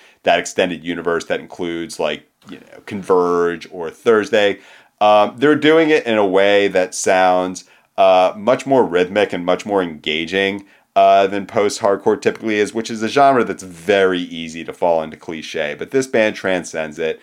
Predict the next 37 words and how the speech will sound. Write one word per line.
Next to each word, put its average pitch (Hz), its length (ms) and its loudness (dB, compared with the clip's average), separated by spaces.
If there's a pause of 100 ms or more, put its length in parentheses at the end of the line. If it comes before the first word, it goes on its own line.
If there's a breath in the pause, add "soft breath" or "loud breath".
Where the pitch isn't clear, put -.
(400 soft breath)
Um, 85 640 2
they 92 480 2
don't 113 240 4
put 110 140 2
out 101 220 4
albums 92 240 0
very 87 500 -2
<laughs> - 0 -
frequently, 92 720 -2
so 92 400 2 (260 loud breath)
if 104 160 -4
you 123 80 2
like 139 200 4
this 127 200 2
one, 110 220 2
it'll 101 160 4
probably 95 300 2
hold 92 200 2
you 90 60 -10
down 85 240 0
for 85 80 -12
the 82 80 -6
next 78 220 -10
four 80 240 -6
years. 73 360 -12
So 85 280 0
Birds 127 320 2
in 117 100 0
Row, 101 400 2 (260 loud breath)
Gris 101 300 -4
Klein, 92 600 2 (280 soft breath)
that's 90 300 0
my 87 200 2
recommendation 80 600 -6
corner 71 260 -12
this - 180 -20
week. - 260 -20